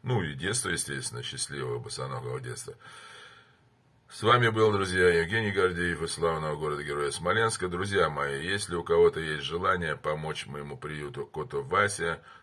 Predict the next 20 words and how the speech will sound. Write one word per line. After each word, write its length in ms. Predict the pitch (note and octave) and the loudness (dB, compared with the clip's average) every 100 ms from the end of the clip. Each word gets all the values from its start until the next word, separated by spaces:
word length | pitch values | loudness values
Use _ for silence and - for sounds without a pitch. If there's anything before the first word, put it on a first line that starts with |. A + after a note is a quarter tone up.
| _ | _
то 260 | - A2+ A2+ | 4 6 6
вы 200 | E2 F#2 | 4 0
найдете, 640 | E2+ E2 D#2+ E2+ D2+ D2+ C2+ - | 0 -2 -2 -4 -4 -6 -10 -14
э, 520 | B1 C#2+ C#2 C#2 B1+ B1+ | -10 -8 -6 -6 -6 -8
под 180 | - D2+ | -10 -8
каждым 380 | - D#2 C2+ C#2 | -4 -2 -2 -6
моим 280 | C#2 C#2 D2+ | -8 -8 -2
роликом, 420 | F#2+ G2+ F2+ C#2+ | 0 0 -2 -6
ну, 100 | F2 | -2
почти 420 | F2+ F2+ - D#2 | 2 4 2 -6
под 220 | D2+ C#2 | -8 -8
каждым, 440 | - B1+ G#1 - - - - - _ | -6 -6 -6 -10 -18 -20 -20 -20 _
э, 680 | - C2 C2+ C2 B1+ B1+ B1+ B1+ A1 G#1 - | -10 -6 -4 -4 -4 -4 -6 -8 -10 -14 -10
атрибуты 640 | D2+ D#2+ F2 G2+ G#2+ F#2 E2 | -6 -2 -2 -2 -2 -2 -2
для 680 | - C2 C#2+ D#2 D#2 D2+ - | -6 -10 -2 0 0 -2 -10
проявления 760 | - C#2+ C#2+ D#2 D#2+ D2+ D2 C2+ - - - - | -8 -6 -4 -2 -2 -2 -4 -6 -14 -20 -20 -14
вашего 640 | A#1+ C#2+ D2 C2+ C2+ C2 - _ - | -4 -4 -2 -4 -4 -6 -10 _ -16
чувства 540 | D2+ C#2+ - C2+ B1+ - - | -12 -10 -6 -6 -6 -12 -14
доброты 720 | B1 C#2 C#2 D2 - F2+ F2+ - _ _ _ _ | -8 -6 -4 -6 -6 -8 -8 -14 _ _ _ _
и 220 | C#2+ C#2+ | -14 -12